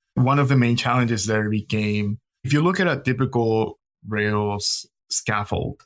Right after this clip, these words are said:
you have your controller, your models, you have your views, right? And typically when you're working in Rails, and in my experience in the various Rails apps that I've worked with,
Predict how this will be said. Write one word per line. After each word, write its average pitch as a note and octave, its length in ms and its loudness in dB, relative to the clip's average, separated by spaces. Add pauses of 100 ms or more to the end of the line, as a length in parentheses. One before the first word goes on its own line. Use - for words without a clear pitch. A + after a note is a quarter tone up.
you A#2 80 2
have A2 160 0
your A2+ 100 -2
controller, F3 420 2
your D3 160 2
models, A#2 560 2
you A2+ 60 0
have A2 160 -4
your A2 140 -2
views, G#2 400 -2
right? G#2+ 200 -2 (360)
And A2 340 -2 (260)
typically G#3 680 4
when D#3+ 160 4
you're D3 160 2
working C#3 420 0
in C3+ 120 4
Rails, A#2+ 260 0
and B2 100 0
in B2+ 80 4
my C3 140 2
experience A#2+ 600 0
in G#2+ 240 -6
the A2 100 -2
various A2 420 -2
Rails A2+ 240 -2
apps G#2+ 260 -6
that A2 100 -2
I've G#2+ 160 -6
worked B2 240 -2
with, A2 220 -2